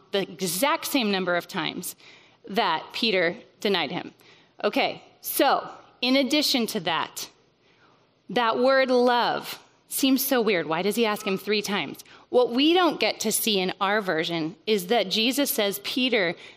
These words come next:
the Greek language has lots of words for love, right? So we have one. We can say, "I love hamburgers and I love my children," and we mean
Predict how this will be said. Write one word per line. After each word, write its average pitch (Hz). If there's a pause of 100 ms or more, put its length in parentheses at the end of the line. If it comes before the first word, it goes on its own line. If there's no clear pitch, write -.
(520)
the 214
Greek 254
language 254
has 196
lots 185
of 185
words -
for 180
love, 170
right? 180
So -
we 190
have 254
one. 175
We 196
can 208
say, 196
"I 180
love 214
hamburgers 247
and 214
I 196
love 190
my 196
children," 214
and 196
we 180
mean 196